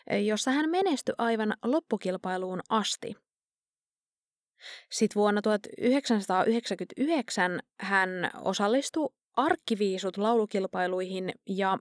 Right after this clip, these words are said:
iskelmän Suomen mestaruuskilpailuihin, joissa hän sijoittui loppukilpailussa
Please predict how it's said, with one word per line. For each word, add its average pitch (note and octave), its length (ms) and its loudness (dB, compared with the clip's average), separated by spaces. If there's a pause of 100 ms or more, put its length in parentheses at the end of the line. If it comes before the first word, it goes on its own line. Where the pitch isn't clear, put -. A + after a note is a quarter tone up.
iskelmän F#3+ 580 0
Suomen B3 360 0
mestaruuskilpailuihin, F3 1400 0 (580)
joissa G#3 440 4
hän E4 200 0
sijoittui C4+ 580 0 (100)
loppukilpailussa G3 1120 0